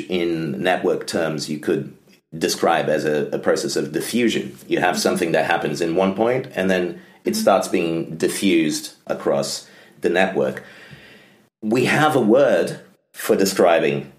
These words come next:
Speaker 1: that process in, like, social and, and political settings, which is leadership. And leadership, in that sense,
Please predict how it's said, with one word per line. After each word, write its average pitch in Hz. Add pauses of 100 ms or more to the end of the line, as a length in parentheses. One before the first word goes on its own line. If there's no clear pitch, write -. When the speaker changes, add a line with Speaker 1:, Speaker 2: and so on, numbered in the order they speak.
Speaker 1:
that 76
process - (140)
in, 73
like, - (160)
social 78
and, 67
and 69
political 69 (160)
settings, 69 (240)
which 143
is - (160)
leadership. 120 (540)
And 120
leadership, 117
in 90
that 82
sense, 78